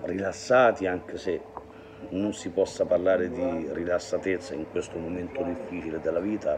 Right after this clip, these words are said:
però mi auguro che i ragazzi sappiano offrire appunto a noi tifosi praticamente tutto il loro calore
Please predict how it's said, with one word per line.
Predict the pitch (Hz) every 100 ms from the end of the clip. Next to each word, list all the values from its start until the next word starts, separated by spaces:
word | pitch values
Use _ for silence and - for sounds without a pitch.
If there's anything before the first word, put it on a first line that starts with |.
| -
però | 87 95 - - - - - - -
mi | 92 98
auguro | 98 92 90
che | 95
i | 90
ragazzi | 90 92 101 98 - -
sappiano | 98 90 - 87 87 85 - - - - - - -
offrire | 127 - - - 104 90 85 82 -
appunto | 90 - 101 90 78 - 78
a |
noi | 90 120 107 98 90
tifosi | - 95 110 110 104 - 101 98 - -
praticamente | 87 87 87 90 85 - - -
tutto | - 139 - - 113 107 98
il | 92
loro | 98 90 85
calore | 85 78 73 71